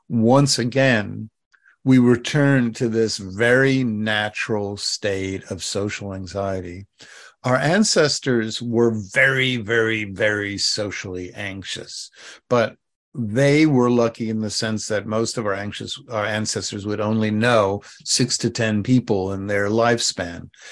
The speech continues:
So they had a small array of people to habituate to. Our ancestors didn't have to go to job evaluations.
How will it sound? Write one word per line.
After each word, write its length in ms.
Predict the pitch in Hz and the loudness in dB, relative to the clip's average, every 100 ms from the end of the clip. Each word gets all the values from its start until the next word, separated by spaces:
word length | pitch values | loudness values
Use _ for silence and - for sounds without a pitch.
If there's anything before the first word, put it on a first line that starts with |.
| - - | -18 -4
So 180 | - 117 | 2 4
they 220 | 117 113 | 4 4
had 240 | 127 120 | 2 2
a 240 | 117 110 - _ - | 0 -2 -6 _ -12
small 640 | - - 131 139 151 143 | -8 2 6 8 8 6
array 340 | 123 120 117 107 | 6 6 4 2
of 140 | 101 | -2
people 380 | - 127 - 95 | -6 -6 -4 -8
to 160 | 95 90 | -6 -6
habituate 720 | 95 123 139 113 87 80 - | -4 -2 -2 -2 -4 -6 -10
to. 360 | 92 85 90 - - - - | -8 -6 -8 -16 -20 -12 -2
Our 80 | 117 | 0
ancestors 840 | 131 131 - 131 113 - 113 101 | 2 2 2 2 2 -2 -2 -2
didn't 420 | 101 120 120 120 | -2 -2 -2 -6
have 320 | 101 110 107 - | -2 -2 -2 -6
to 80 | |
go 520 | 104 147 147 127 104 104 - - - | -2 4 6 6 4 -2 -16 -20 -8
to 140 | - 110 | -2 0
job 440 | 107 117 117 113 | 2 4 6 4
evaluations. 1300 | 107 104 101 98 98 98 92 95 - 95 95 101 - | 2 0 0 -2 -2 -2 -4 -4 -6 -6 -8 -10 -10